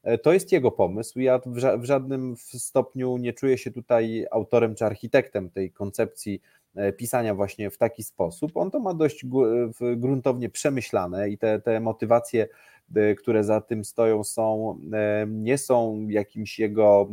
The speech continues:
jednodniowym kaprysem. To jest po prostu dość, e, w-, głęboko przemyślana koncepcja.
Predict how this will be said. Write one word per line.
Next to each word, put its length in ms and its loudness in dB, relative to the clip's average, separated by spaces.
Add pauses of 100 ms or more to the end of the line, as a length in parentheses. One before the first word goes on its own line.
(140)
jednodniowym 760 -2
kaprysem. 640 0
To 100 -4
jest 200 0
po 100 -4
prostu 520 -2 (160)
dość, 500 -2
e, 120 -6 (120)
w-, 520 -10 (840)
głęboko 400 10
przemyślana 560 2
koncepcja. 720 -2